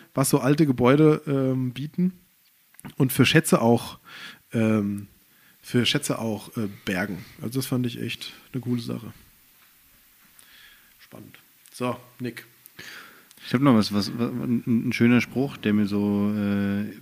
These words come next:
Speaker 2: beim Instagram durchblättern, äh, aufgefallen ist,
Speaker 1: Mhm.
Speaker 2: war, ähm,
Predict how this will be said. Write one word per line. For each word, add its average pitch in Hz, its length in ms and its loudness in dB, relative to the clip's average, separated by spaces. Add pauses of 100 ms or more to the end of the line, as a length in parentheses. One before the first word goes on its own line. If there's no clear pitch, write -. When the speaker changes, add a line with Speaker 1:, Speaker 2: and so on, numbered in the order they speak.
Speaker 2:
beim 104 260 0
Instagram 110 640 0
durchblättern, 113 720 4
äh, 107 140 2
aufgefallen 107 600 -4
ist, - 260 -4
Speaker 1:
Mhm. 131 260 6 (520)
Speaker 2:
war, 110 440 -8
ähm, 113 320 -6